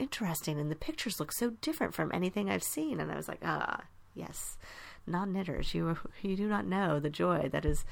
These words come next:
that can be garter stitch." So, um, the Alewives hat and the cowl use that kind of, of texture. And actually the other two hats, Antimony and Into Gold, and Antimony is a slouchy hat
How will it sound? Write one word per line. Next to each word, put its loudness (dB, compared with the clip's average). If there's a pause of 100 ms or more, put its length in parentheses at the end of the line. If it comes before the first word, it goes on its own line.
(320)
that 0
can -2
be 0
garter 6
stitch." 0 (420)
So, 8
um, 4 (480)
the 10
Alewives 8
hat 4
and 2
the 2
cowl 2 (100)
use -2 (100)
that 0
kind -4
of, -8 (320)
of -2
texture. 0
And 4
actually 2
the 2
other 2
two 4
hats, 0 (480)
Antimony 4
and 0
Into 0
Gold, 4
and -2
Antimony 2
is 2
a 0
slouchy 0
hat 2